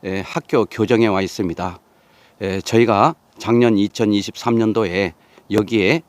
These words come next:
와서 촬영을 했을 때, 예, 정말, 예,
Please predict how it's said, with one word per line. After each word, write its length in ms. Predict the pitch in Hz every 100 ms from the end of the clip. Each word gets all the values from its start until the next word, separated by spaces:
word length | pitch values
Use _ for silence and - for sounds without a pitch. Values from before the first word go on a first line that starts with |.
| _ -
와서 560 | - 104 - 98 87 - _
촬영을 440 | - 170 156 131 95
했을 240 | 104 120
때, 400 | - 98 95 90 - _ _ _ - _
예, 180 | 95 95 -
정말, 420 | 110 107 98 85 _ _ _ -
예, 240 | 95 90